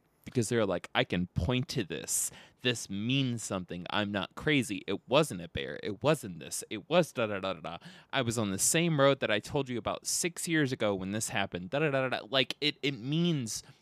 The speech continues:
it means people's lives, man. Like, honestly, like, what, what these reports mean is, like,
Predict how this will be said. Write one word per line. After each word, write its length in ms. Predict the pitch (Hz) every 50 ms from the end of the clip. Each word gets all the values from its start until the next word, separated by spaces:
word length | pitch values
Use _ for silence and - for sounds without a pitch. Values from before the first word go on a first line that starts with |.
| _ _ _ _ _ _ _ _ _ _ _ _ _ _ _ _ _
it 80 | 120 127
means 260 | 135 170 240 311 -
people's 360 | - 247 214 165 95 92 98
lives, 680 | 98 110 135 202 330 330 - 58 50 - - - - - - -
man. 300 | - - - - 139 - _ -
Like, 160 | - 120 - -
honestly, 560 | 107 127 180 226 226 180 - - 120 113 113
like, 260 | 107 120 120 117 -
what, 240 | 127 131 151 156 - -
what 180 | 139 139 165 -
these 220 | - 190 165 131
reports 640 | 143 127 - - - 190 202 202 165 - - - - - - - _ _ _ -
mean 460 | 101 110 131 156 185 208 214 196 170
is, 400 | - - 123 127 120 107 - -
like, 220 | 123 113 107 -